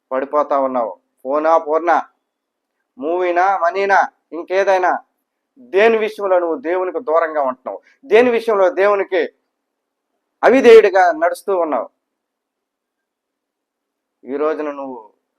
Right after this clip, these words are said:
దేవుడు చూడట్లేదేమో అని అనుకుంటున్నావు. బహుశా సౌలు కూడా అదే అని అనుకుంటూ ఉంటాడు,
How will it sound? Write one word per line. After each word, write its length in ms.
దేవుడు 400
చూడట్లేదేమో 840
అని 80
అనుకుంటున్నావు. 680
బహుశా 320
సౌలు 300
కూడా 200
అదే 180
అని 140
అనుకుంటూ 480
ఉంటాడు, 340